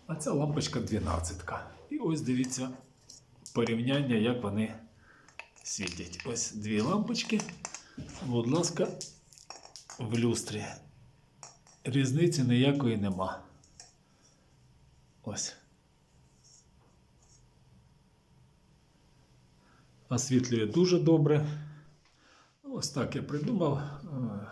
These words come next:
поколхозив тро-, трошки, але нічого страшного. Взяв петельку, ось там на люстрі зацепив. От. І повісив лампочку. Значить, якщо виключимо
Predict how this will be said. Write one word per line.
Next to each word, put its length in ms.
поколхозив 800
тро-, 280
трошки, 400
але 160
нічого 360
страшного. 500
Взяв 260
петельку, 560
ось 200
там 280
на 140
люстрі 360
зацепив. 760
От. 260
І 220
повісив 480
лампочку. 500
Значить, 240
якщо 260
виключимо 540